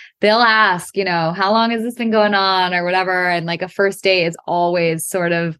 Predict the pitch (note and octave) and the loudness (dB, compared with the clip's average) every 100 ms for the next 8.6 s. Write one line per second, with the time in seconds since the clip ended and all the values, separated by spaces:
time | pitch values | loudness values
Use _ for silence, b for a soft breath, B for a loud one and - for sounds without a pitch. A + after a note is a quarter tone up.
0 | _ - E3+ D3+ C#3+ - - - F3 E3+ | _ -6 -6 -4 -4 -4 -2 0 0 0
1 | E3 D#3+ D#3+ F3 E3+ F3 F3+ E3 - - | 0 0 0 0 0 0 -2 -4 -8 -4
2 | F#3 G3+ E3 _ _ - G#3+ G#3 G#3 G#3+ | -2 -2 -6 _ _ -4 -4 2 2 2
3 | G#3 C4 D4+ A3 F3 F3+ G3+ B3 G3+ G3+ | 0 0 2 2 2 2 2 2 0 0
4 | F#3+ F3+ B B G#3+ A#3+ A#3+ A#3+ A#3 - | -4 -12 B B -4 -2 0 -2 -4 0
5 | A3+ A3 G3+ G3+ G3+ F#3 G3 G3+ F3 E3+ | 0 2 0 2 0 0 -2 -2 -4 -4
6 | - D4 D4 A#3 G3 F3+ F3 F3+ F3+ F3+ | -4 -6 -4 0 2 2 0 0 -2 -4
7 | F#3+ G3+ F#3+ G#3 D#4+ B3 A3 G3+ F3 F3 | -2 0 0 2 2 2 0 -2 -2 -4
8 | F#3 F3 F3 E3+ E3 | -2 -2 0 2 2